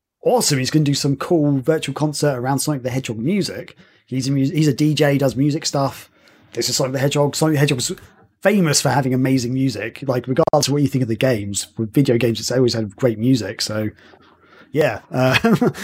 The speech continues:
<laughs> um, yeah, just, uh, wow. I mean, power to the man of just, like, sort of basically D J-ing in front of nobody, going, "Yeah, one, two, three," and, like, jumping up and down, pumping the crowd up 'cause there's no one there.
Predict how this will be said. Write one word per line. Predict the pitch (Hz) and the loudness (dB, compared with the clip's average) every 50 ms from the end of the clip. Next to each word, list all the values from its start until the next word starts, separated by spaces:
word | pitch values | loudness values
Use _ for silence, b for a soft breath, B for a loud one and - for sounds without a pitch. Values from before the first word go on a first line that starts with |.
| B B | B B
<laughs> | B B B B B | B B B B B
um, | 135 139 135 139 139 139 139 139 139 131 117 - _ _ - _ _ - - _ 196 185 - - _ _ _ _ _ _ _ _ _ _ _ - | 0 2 2 4 4 2 2 2 0 -2 -4 -6 _ _ -20 _ _ -14 -12 _ -18 -20 -20 -20 _ _ _ _ _ _ _ _ _ _ _ -2
yeah, | - - 147 139 120 110 95 92 | 0 2 2 2 0 -2 -6 -4
just, | - 143 123 - - - | -2 -2 0 0 0 0
uh, | 131 127 123 123 120 120 113 - | 0 0 2 0 -2 -4 -6 -4
wow. | - 143 147 139 127 110 110 | -2 0 2 2 2 0 0
I | 127 | 2
mean, | 143 160 147 139 143 170 - _ _ _ _ _ _ | 2 2 2 2 0 -4 -8 _ _ _ _ _ _
power | - - 180 240 254 208 | -4 -2 0 2 2 2
to | - - | 0 2
the | 160 165 | 0 2
man | 151 165 165 165 160 160 | 2 4 4 4 4 2
of | 143 120 | 2 2
just, | - 151 - - 151 | 2 0 2 2 0
like, | 135 123 120 - - - - _ _ _ _ _ _ | 0 0 -2 -6 -12 -20 -20 _ _ _ _ _ _
sort | - - 147 131 113 | -2 -2 0 0 0
of | - _ _ _ _ | -6 _ _ _ _
basically | - 151 139 - 139 135 | 0 0 0 0 -2 -2
D | 117 - 156 156 147 | 0 2 2 2 2
J-ing | 143 147 135 139 | 2 0 2 2
in | 135 135 | 0 0
front | - 135 131 123 - | 0 -2 -4 -4 -4
of | 110 | -2
nobody, | 127 147 151 143 131 139 120 123 123 120 | 0 2 2 2 2 0 0 0 -2 -2
going, | 123 120 120 135 | -2 -4 -2 -2
"Yeah, | 214 302 320 277 233 196 170 | 0 0 0 2 2 2 2
one, | 143 165 220 220 202 | 2 0 -2 -4 -4
two, | 143 - 240 240 208 | 0 0 0 0 0
three," | - - 208 208 185 | 0 0 2 2 2
and, | 165 151 | 2 2
like, | 143 135 117 | 0 0 0
jumping | - 160 143 123 131 | 0 0 0 0 -2
up | 147 139 | -2 0
and | - 139 | 0 2
down, | 143 147 139 131 135 | 2 2 2 2 0
pumping | - 139 139 131 151 131 127 | 0 -2 -2 0 0 0 0
the | 123 | -2
crowd | - 139 139 143 127 | -2 -2 -2 -2 -2
up | 101 101 110 - B B B B B B B _ | -4 -6 -10 -12 B B B B B B B _
'cause | 123 113 104 | -8 -6 -6
there's | 120 117 107 | -6 -4 -2
no | 135 131 | -2 -2
one | 127 120 | -2 -2
there. | 127 127 113 104 107 - | -4 -4 -4 -6 -8 -10